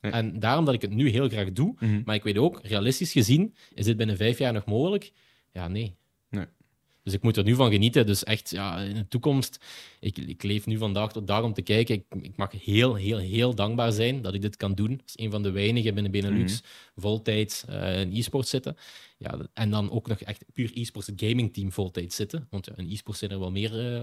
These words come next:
Speaker 2: parttime, fulltime jobs tegenwoordig.
Speaker 1: Ja.
Speaker 2: Ja, dan mag ik enorm dankbaar zijn dat ik het nog kan doen.
Speaker 1: En als je dan nog één tip mo-, zou moeten geven aan iemand die net zoals jou begint met fotograferen, videograferen en die wil wat maken in de e-sports,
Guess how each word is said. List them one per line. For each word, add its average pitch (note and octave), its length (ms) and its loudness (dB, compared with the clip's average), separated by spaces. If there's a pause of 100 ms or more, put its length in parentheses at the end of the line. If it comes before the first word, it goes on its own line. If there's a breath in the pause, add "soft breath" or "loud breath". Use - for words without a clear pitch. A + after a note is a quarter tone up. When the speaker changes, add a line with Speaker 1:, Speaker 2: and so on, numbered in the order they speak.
Speaker 2:
parttime, A#2+ 360 -4
fulltime B2 300 -2
jobs B2 220 -4
tegenwoordig. C3+ 460 -2
Speaker 1:
Ja. - 800 -10
Speaker 2:
Ja, F#2 60 -2
dan F2+ 320 0
mag F2+ 160 -2
ik F2 100 -4
enorm F#2+ 300 0
dankbaar G2 260 0
zijn F#2+ 140 0
dat F#2+ 80 0
ik E2 60 -8
het G2 100 -6
nog E2+ 80 -10
kan F2+ 140 -6
doen. G2+ 180 -2 (580 loud breath)
Speaker 1:
En A2 100 -8
als A2 100 -2
je A#2 60 -2
dan A2 160 0
nog G#2 40 -4
één A2+ 300 -2
tip - 180 -2
mo-, F2 160 -6
zou G#2 160 -4
moeten G2 240 -2
geven G2 360 0
aan F#2 140 0
iemand G2 360 -2
die G2+ 80 -4
net G2+ 160 -2
zoals G2 220 -6
jou F#2+ 320 4
begint G2 400 4
met F#2 140 2
fotograferen, F#2+ 640 0
videograferen G2 760 2
en F#2+ 60 2
die G2 140 4
wil G2 140 4
wat F2+ 120 0
maken G2 360 0
in - 60 -2
de - 100 -2
e-sports, - 560 -2